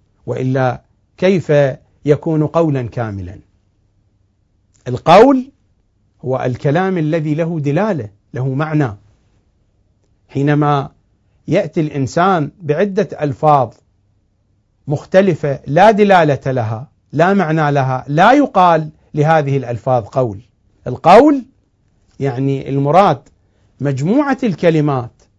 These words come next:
مجموعة الجمل، مجموعة العبائر، مجموعة المقاطع الحديثية والكلامية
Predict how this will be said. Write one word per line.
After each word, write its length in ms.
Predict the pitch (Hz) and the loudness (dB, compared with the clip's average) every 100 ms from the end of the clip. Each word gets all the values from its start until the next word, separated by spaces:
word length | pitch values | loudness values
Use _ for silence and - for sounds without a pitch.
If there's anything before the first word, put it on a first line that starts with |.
| _ _ _ _ _ _ | _ _ _ _ _ _
مجموعة 540 | 127 127 156 247 247 233 | -8 -4 -2 0 -2 0
الجمل، 580 | 214 156 190 175 131 107 _ _ _ | 0 2 2 2 -2 -6 _ _ _
مجموعة 500 | 139 135 160 226 226 233 | -8 -4 -2 -2 0 0
العبائر، 720 | 196 180 180 220 202 151 117 - _ _ _ _ _ _ _ _ _ _ _ _ _ _ _ _ _ _ | 0 2 4 4 2 -2 -6 -12 _ _ _ _ _ _ _ _ _ _ _ _ _ _ _ _ _ _
مجموعة 500 | 147 160 185 277 269 269 | -4 -2 0 2 0 0
المقاطع 760 | 233 196 180 254 302 294 240 | 2 2 2 4 4 2 0
الحديثية 720 | 208 151 180 180 160 165 185 170 | 0 -2 -4 -2 -2 -2 0 2
والكلامية 840 | 156 131 143 143 131 127 120 143 | 2 0 -2 -2 -2 -6 -8 -12